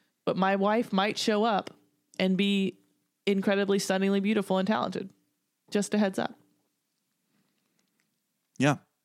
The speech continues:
Speaker 2: And
Speaker 1: So.
Speaker 2: she may be so stunningly beautiful and talented that it makes you look like a piece of garbage. But
Speaker 1: I
Speaker 2: it's
Speaker 1: just
Speaker 2: okay.
Speaker 1: think that, like, he does know what he wants. I just think that he thinks he shouldn't have to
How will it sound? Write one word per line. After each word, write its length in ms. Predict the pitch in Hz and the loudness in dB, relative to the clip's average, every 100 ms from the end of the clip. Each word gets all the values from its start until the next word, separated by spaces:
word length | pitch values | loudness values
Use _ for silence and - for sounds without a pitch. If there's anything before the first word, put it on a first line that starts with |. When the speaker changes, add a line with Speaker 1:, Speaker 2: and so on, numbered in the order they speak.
| - - | -8 -2
Speaker 2:
And 100 | 123 | 2
Speaker 1:
So. 60 | - | 4
Speaker 2:
she 100 | 160 | 4
may 460 | 143 175 190 151 | 6 6 6 4
be 180 | 127 123 | 4 2
so 500 | - - - 180 190 | 2 2 4 6 4
stunningly 520 | - - 117 107 104 | 2 2 4 4 4
beautiful 320 | 92 95 - 87 | 4 0 0 -2
and 100 | 85 | -2
talented 340 | 82 85 87 | -4 -4 -2
that 100 | 90 | 0
it 60 | 85 | 0
makes 300 | 127 143 127 | 0 0 0
you 100 | 110 | 4
look 300 | 101 - 98 | 2 2 0
like 220 | 85 - | 0 -2
a 60 | |
piece 280 | - - 107 | -10 -4 -2
of 160 | 92 - | -4 0
garbage. 540 | 87 80 58 - - - - _ _ _ | 0 0 -4 -8 -12 -16 -20 _ _ _
But 100 | 196 | 0
Speaker 1:
I 20 | 220 | 2
Speaker 2:
it's 120 | 214 | 2
Speaker 1:
just 160 | 339 262 | 2 2
Speaker 2:
okay. 220 | - 254 233 | 2 0 0
Speaker 1:
think 120 | - | -2
that, 180 | 208 185 | -2 0
like, 320 | 185 170 - | 0 -2 -6
he 200 | - 214 | -4 -2
does 340 | 196 196 196 190 | 0 0 0 0
know 200 | 175 170 | 0 2
what 140 | 170 | 0
he 120 | 165 | -2
wants. 360 | 151 131 131 - | -2 -4 -4 -4
I 140 | - | -2
just 260 | 175 180 - | -2 -2 -2
think 220 | 185 180 | -2 -2
that 120 | 185 | -4
he 280 | 180 - 196 | -4 -2 -2
thinks 380 | 190 185 175 - | 0 -2 -2 -4
he 160 | - 208 | 0 0
shouldn't 320 | - 180 180 | 0 0 0
have 200 | 190 | 0
to 100 | - | -2